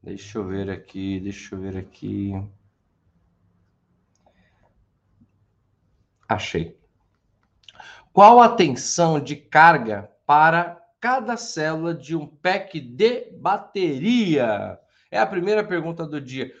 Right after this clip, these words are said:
O Val falou sobre a pilha cheia. Começamos falando sobre bateria, Val. <laughs> Qual é a tensão de carga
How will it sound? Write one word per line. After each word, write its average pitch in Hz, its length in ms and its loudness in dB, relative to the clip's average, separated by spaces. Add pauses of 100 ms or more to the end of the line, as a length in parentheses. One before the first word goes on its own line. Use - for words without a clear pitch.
O 135 100 -12
Val 165 180 2
falou 165 220 0
sobre 156 240 -6
a 143 40 -6
pilha 165 300 -2
cheia. 196 320 -4
Começamos 165 460 -6
falando 190 160 -8
sobre 185 220 -8
bateria, 214 720 0
Val. 113 400 -6
<laughs> - 920 -8
Qual 214 140 -2
é 214 80 2
a 202 60 0
tensão 175 540 -6
de 160 100 -10
carga 160 580 0